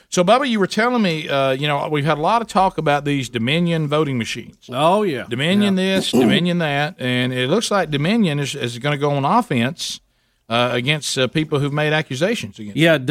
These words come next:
Speaker 2: Dom-, uh, Dominion Voting Systems filed many lawsuits, or several lawsuits, yesterday alleging that the company was defamed by conservative news networks Newsmax and One America News Network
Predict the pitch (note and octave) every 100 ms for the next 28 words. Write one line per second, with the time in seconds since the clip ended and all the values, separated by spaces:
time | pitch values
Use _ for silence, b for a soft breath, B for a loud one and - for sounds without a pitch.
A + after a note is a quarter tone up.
0 | D3 D3 - C#3+ C3 C#3 F3+ B3+ G#3+ D3+
1 | C3+ G3+ F#3 C#3 - C#3+ - C#3 - D3
2 | D3 C#3+ B2+ A2 A#2+ C#3+ F#3 D3+ B2+ C#3
3 | D#3 - - A#2+ A#2+ - A2 - F3 E3
4 | A#2 A2 A2+ - A#2 G2+ - A#2 F3+ -
5 | A#2 G#2+ A2 G#2+ C#3 D#3+ A#2+ B2+ A#2 A2
6 | G2+ - F3 F#3 C#3 B2+ A#2 G#2+ G2 G#2
7 | G#2 - F3 F#3 D#3 C#3 A#2+ A2+ A#2 G#2
8 | - D#3 C#3+ A#2 A2 D#3 E3+ A#2+ A#2 A#2
9 | A2 A2+ G#2+ - G#2+ C3+ F#3 G3 C#3+ C3
10 | C3 - - F#2+ G#2 A2 D3+ B2 B2 F3+
11 | E3+ - G2+ A2 A2 G#2 G#2+ G#2 F2+ G2
12 | G2 -